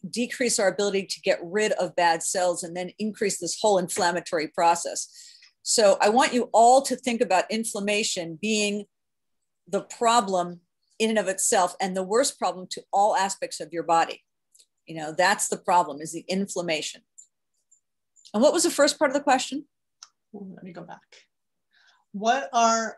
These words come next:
Speaker 2: our options in Humboldt County for rehabilitation and treatment of dementia?
Speaker 1: Well, unfortunately,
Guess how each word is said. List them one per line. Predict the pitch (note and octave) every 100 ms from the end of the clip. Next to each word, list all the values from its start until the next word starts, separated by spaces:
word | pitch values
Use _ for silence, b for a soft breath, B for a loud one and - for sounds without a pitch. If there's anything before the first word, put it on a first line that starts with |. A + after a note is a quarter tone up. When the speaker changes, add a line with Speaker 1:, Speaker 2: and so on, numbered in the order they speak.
| _
Speaker 2:
our | G3+ G3 -
options | G3 A3 - G3+ F#3 F#3+
in |
Humboldt | E3 F3+ F3 E3+
County | G3 F#3+ F3 E3 E3
for | F3
rehabilitation | F3 E3 E3+ E3+ E3+ E3 E3+
and | D#3 E3+
treatment | E3+ - D#3
of | D3+
dementia? | D3+ D3 E3+ - - E3+ _ _ _ _ _ _ _ _ _ _ _
Speaker 1:
Well, | G3 -
unfortunately, | G3+ C4+ D4 D#4+ A3+ F3+ G3 F#3+ -